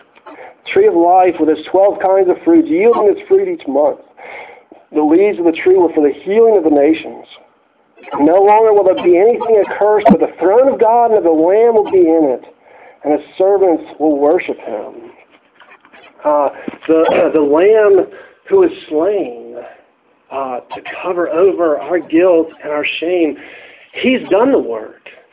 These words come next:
He's done the work to be able to enter into it and is able to bring us purified with him into it.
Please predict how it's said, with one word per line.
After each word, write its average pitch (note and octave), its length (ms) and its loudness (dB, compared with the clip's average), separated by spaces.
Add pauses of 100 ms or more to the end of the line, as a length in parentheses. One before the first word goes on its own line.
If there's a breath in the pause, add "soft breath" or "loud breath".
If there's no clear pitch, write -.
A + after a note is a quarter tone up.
(140)
He's A#3 220 -2
done B3 160 2
the A#3+ 80 2
work A#3 220 2
to G#3+ 80 -4
be A#3 120 2
able A3+ 180 4
to G3 100 0
enter A3 420 0
into B3 380 0
it A#3+ 80 4
and G#3+ 140 4
is F3 100 -2
able A3+ 280 2
to - 80 -6 (140)
bring A3 340 2
us G#3+ 320 0 (120)
purified G#3+ 500 0
with G3 300 0
him D3+ 220 -4
into B2+ 420 -12
it. A#2 80 -10